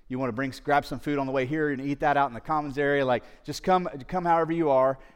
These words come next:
Um, what's really important about this time is really the fellowship time that we spend together. It's a gathering together, um, of the body of Christ. So I wanna just encourage you to do that with us.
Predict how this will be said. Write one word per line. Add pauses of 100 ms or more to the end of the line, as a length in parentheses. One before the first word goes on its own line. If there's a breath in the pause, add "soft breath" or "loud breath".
(120)
Um,
what's
really
important
about
this
time
is
really
the
fellowship
time
that
we
spend
together. (240 loud breath)
It's
a
gathering
together, (260 soft breath)
um,
of
the
body
of
Christ.
So
I
wanna
just
encourage
you
to
do
that
with
us.